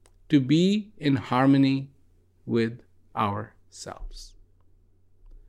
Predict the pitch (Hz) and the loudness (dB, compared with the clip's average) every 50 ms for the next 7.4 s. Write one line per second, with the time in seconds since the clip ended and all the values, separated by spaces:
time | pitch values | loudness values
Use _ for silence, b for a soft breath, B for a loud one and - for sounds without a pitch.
0 | - - - - _ _ _ _ _ _ _ _ - 139 120 143 165 180 196 196 | -20 -20 -20 -20 _ _ _ _ _ _ _ _ -4 -2 4 6 8 8 8 8
1 | 185 165 135 123 120 120 - _ _ _ - - - - _ _ _ _ _ _ | 6 4 2 0 -2 -8 -16 _ _ _ -20 -20 -20 -20 _ _ _ _ _ _
2 | - - - - - 139 - 170 170 175 170 165 160 185 208 202 - - - - | -20 -20 -18 -4 -4 -2 2 4 4 4 4 2 0 -2 -2 -2 -4 -10 -16 -18
3 | - - - - - - _ _ _ _ _ _ _ _ _ _ _ _ _ _ | -18 -20 -20 -20 -20 -20 _ _ _ _ _ _ _ _ _ _ _ _ _ _
4 | _ _ _ _ - 131 123 147 165 175 175 160 135 123 117 - - - _ _ | _ _ _ _ -6 -4 0 0 2 2 2 2 2 0 -2 -8 -14 -20 _ _
5 | _ _ - _ _ _ _ _ _ _ - 117 123 - - 147 139 - - 170 | _ _ -20 _ _ _ _ _ _ _ -10 -10 -8 -4 -6 -6 -6 0 0 2
6 | 160 135 - - - - _ _ _ - - - - _ - 147 143 147 147 147 | 2 2 0 -6 -16 -20 _ _ _ -20 -20 -20 -20 _ 0 4 4 6 6 6
7 | 147 151 151 147 123 110 - | 6 4 4 2 0 -2 -6